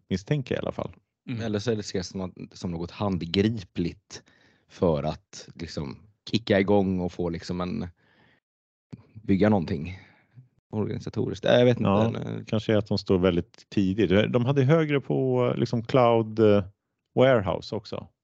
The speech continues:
Speaker 1: Det
Speaker 3: Mm.
Speaker 1: tycker, det tycker
Speaker 3: Men
Speaker 1: jag
Speaker 3: det,
Speaker 1: också
Speaker 3: men det
Speaker 1: att
Speaker 3: kan man ju ändå
Speaker 1: min
Speaker 3: förstå. Liksom, det handlar om att komma igång, liksom, ta
Speaker 1: Ja.
Speaker 3: de första stegen och, liksom, få till någonting i större
Speaker 1: Ja.
Speaker 3: utsträckning.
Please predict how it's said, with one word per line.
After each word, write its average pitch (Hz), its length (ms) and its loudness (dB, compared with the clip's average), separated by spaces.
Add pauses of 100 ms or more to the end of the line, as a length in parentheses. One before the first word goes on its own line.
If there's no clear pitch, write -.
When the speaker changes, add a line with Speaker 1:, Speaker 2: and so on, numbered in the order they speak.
(100)
Speaker 1:
Det - 60 -12
Speaker 3:
Mm. 110 120 -2
Speaker 1:
tycker, 113 260 -4 (300)
det 101 140 -4
tycker - 120 -8
Speaker 3:
Men 143 80 0
Speaker 1:
jag 127 80 2
Speaker 3:
det, - 40 0
Speaker 1:
också - 140 -8
Speaker 3:
men - 100 0
det 214 60 -6
Speaker 1:
att 208 40 -6
Speaker 3:
kan 151 80 -2
man 139 80 0
ju 135 60 2
ändå 120 140 -2
Speaker 1:
min 90 60 -6
Speaker 3:
förstå. 95 240 -6
Liksom, 90 220 -8
det 104 60 0
handlar 104 160 -2
om 90 60 -4
att - 140 -8 (300)
komma 107 280 0
igång, 95 340 -4
liksom, 87 260 -8
ta 101 100 0
Speaker 1:
Ja. 95 60 2
Speaker 3:
de 90 80 -2
första 87 260 -8
stegen 90 480 -4
och, 87 160 -8
liksom, 87 300 -14 (240)
få - 140 -10 (140)
till 117 180 0
någonting 87 420 -6
i - 60 -6 (380)
större 95 160 0
Speaker 1:
Ja. 90 80 4
Speaker 3:
utsträckning. - 400 -8